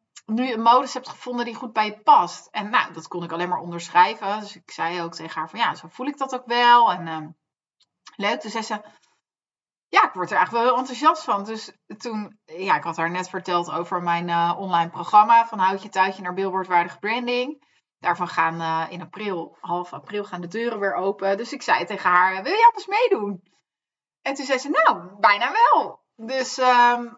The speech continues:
nou, toen was ik, ja, natuurlijk superleuk om te horen dat zij er ook zo enthousiast, eh, van werd. Maar ze zei vervolgens wel daarachteraan,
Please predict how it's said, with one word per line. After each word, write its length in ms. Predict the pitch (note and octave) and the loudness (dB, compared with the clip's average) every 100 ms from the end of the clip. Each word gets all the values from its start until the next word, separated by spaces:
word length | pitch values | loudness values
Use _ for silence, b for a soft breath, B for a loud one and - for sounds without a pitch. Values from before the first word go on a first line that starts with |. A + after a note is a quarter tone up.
| _ _ _ _ _ - | _ _ _ _ _ 0
nou, 280 | - - | 0 0
toen 360 | G#3+ A#3 G#3+ - | -16 -12 -12 -14
was 240 | G#3 B3 B3 | 4 4 4
ik, 120 | F3+ | -6
ja, 220 | F#3 G#3 - | 0 0 0
natuurlijk 360 | D#3 D#3 F3 | -10 -12 -12
superleuk 460 | - G3 F3+ F3+ F3+ | -12 -4 0 2 0
om 80 | F3 | -6
te 100 | F3+ | -4
horen 240 | G3 F#3 | -2 -2
dat 180 | F3 F3 | -4 0
zij 220 | G3 F3+ | 2 2
er 260 | F3+ F3 - | 2 -2 -4
ook 160 | G3 | -8
zo 160 | A3 F3+ | -6 -6
enthousiast, 640 | E3+ - - G#3 G#3+ - | -6 -10 -2 -2 -2 -8
eh, 200 | F3 E3+ | -6 -6
van 220 | E3+ E3+ | -6 -8
werd. 300 | E3 D#3 G3 | -6 -8 -4
Maar 180 | G#3 G#3+ | 0 0
ze 100 | B3+ | 0
zei 260 | C4+ C4 C#4+ | 4 6 6
vervolgens 480 | C4 C#4 C#4 B3 | -2 -4 -6 -6
wel 220 | A3+ C4 D4 | 4 6 8
daarachteraan, 840 | A#3 G#3+ - - G3 F3+ G#3 C4+ | 6 2 -2 0 4 4 4 -6